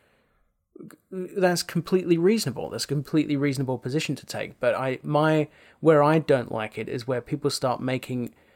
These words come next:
factual conclusions for which there is no evidential basis. That's what I don't like. And it's not just about Michael Jackson, it's just about the erosion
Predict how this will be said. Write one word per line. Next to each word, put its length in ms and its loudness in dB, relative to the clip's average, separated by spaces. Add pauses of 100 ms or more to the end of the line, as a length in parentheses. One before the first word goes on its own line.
(160)
factual 720 -2
conclusions 880 -2
for 180 -8
which 280 -6
there 180 0
is 140 -4
no 180 -2
evidential 540 -6
basis. 560 -4
That's 340 -10
what 120 -12
I 80 -8
don't 360 -8
like. 320 -8 (500)
And 160 -4
it's 200 -4
not 240 0
just 200 -8
about 300 -4
Michael 260 -8
Jackson, 400 -10
it's 100 -14
just 220 -8
about 340 -8
the 160 -4
erosion 1000 -2